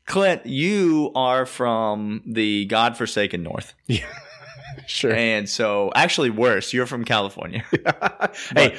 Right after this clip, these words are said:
Speaker 2: hey, hey, we were keeping that under wraps for a long time. There was euphemism used
Speaker 1: But
Speaker 2: on that one, Daniel.
Speaker 1: <laughs> But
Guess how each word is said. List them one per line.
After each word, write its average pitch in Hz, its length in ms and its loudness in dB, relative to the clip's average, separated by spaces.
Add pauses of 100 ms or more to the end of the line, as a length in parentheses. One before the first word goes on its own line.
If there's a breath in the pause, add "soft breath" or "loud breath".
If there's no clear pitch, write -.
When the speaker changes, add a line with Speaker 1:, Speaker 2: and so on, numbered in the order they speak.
(140)
Speaker 2:
hey, 160 280 6 (180 loud breath)
hey, 165 100 8
we 147 140 6
were 165 80 4
keeping 165 260 4
that 143 120 6
under 127 140 4
wraps 120 200 4
for 127 100 4
a 110 60 4
long 117 400 6
time. 107 260 4
There 135 100 4
was 120 180 4
euphemism 151 540 4
used 151 260 6
Speaker 1:
But 160 60 4
Speaker 2:
on 151 80 4
that 151 140 4
one, 151 140 4
Daniel. 151 460 4
Speaker 1:
<laughs> 147 60 -4 (920 loud breath)
But 123 600 2